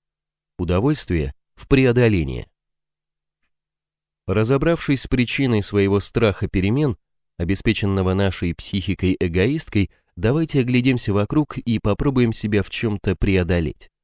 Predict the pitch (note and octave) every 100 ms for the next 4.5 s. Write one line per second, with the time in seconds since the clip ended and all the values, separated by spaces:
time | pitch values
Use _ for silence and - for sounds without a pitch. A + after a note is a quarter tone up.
0 | _ _ _ _ - F#2+ C3 G3+ F3 -
1 | C3 A#2+ - E3+ B2 G2+ F2+ A2 - G#2
2 | F2 - F2 D#2 D2+ B1+ B1 - _ _
3 | _ _ _ _ _ _ - G3 F#3 E3
4 | - A2+ - -